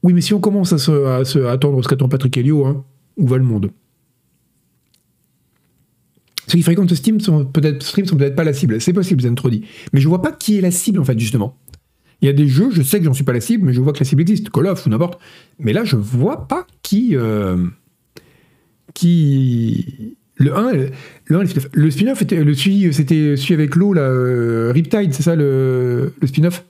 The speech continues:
Conorox ? Euh, pff, moi, le premier Dead Island, il était pas mal pour l'époque. Euh, notamment, les, les, les combats de mêlée étaient quand même assez chouettes. Mais, euh, le problème, c'est que Dying Light a fait tout en mieux, quoi.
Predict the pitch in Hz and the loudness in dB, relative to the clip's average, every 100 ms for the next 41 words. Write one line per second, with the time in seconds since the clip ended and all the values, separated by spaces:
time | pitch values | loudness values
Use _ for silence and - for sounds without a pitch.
0 | _ - 147 160 175 - _ - - - | _ -4 0 0 -2 -8 _ -20 -20 -20
1 | - - _ _ _ - 139 127 123 120 | -20 -20 _ _ _ -4 -2 0 0 -2
2 | 117 117 107 104 107 _ _ _ _ _ | -2 0 0 -2 -6 _ _ _ _ _
3 | - _ _ _ _ _ - - - 160 | -20 _ _ _ _ _ -16 -14 -4 0
4 | 160 139 123 135 190 220 175 170 202 190 | 2 2 0 0 0 2 0 0 2 2
5 | 143 143 143 170 190 180 156 139 151 175 | 2 2 2 0 0 0 0 0 0 -2
6 | - _ _ _ - 120 117 113 110 107 | -12 _ _ _ -6 -2 -2 -2 -2 -2
7 | 107 107 104 104 104 104 104 107 113 131 | -2 -2 -2 -2 -2 -2 -2 -2 -2 0
8 | 165 170 131 123 123 117 123 151 151 147 | 2 2 0 0 0 -2 0 0 2 0
9 | 127 123 131 139 131 120 110 127 - 139 | 0 0 0 0 -2 -2 -2 -4 -2 -2
10 | 175 - _ _ _ _ _ _ _ _ | -2 -10 _ _ _ _ _ _ _ _
11 | _ - 117 117 113 110 107 101 101 98 | _ -4 0 0 0 0 0 -2 -2 -2
12 | 95 92 139 131 113 104 117 131 123 131 | -2 -2 -2 0 0 -2 -4 -2 0 0
13 | 131 175 143 123 110 170 135 156 185 170 | 0 0 0 -2 0 0 2 2 2 -2
14 | 107 | -4